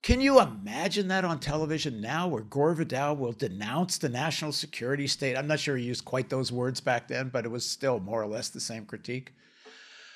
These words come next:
I mean, uh, someone with that kind of, uh, s-, stature and voice, um, you know, even somebody like Thomas Frank, you know, who wrote What's the Matter with,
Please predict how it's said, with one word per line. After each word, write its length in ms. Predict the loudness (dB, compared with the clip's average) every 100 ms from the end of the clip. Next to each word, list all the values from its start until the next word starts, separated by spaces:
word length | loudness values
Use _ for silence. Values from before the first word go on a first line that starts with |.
| -12
I 40 | -2
mean, 180 | -2 -2 -14
uh, 160 | -6
someone 440 | 4 6 8 8 8
with 180 | 6
that 340 | 10 12 12 8
kind 320 | 2 4 6
of, 320 | 4 2 -10 -18 -10
uh, 380 | -8 -6 -8 -6
s-, 360 | -2 -2 -4 -4
stature 760 | -2 2 8 10 8 6 2
and 220 | 2 -2
voice, 600 | 0 2 2 2 -4 -6 -10 -20 _ _ -20 -20 _
um, 440 | 0 4 4 4 -2 -18 _ _ _ -20 -12 4
you 120 | 6
know, 80 | 6
even 280 | 6 6 6
somebody 360 | 6 6 8
like 220 | 10 8 6
Thomas 460 | 6 6 6 2
Frank, 720 | 0 4 8 8 8 0 -12 -14 _ _ _ -20 _
you 60 | 2
know, 80 | 6
who 120 | 8
wrote 220 | 10 8
What's 200 | 8 2
the 60 | 6
Matter 260 | 8 8
with, 240 | 6 2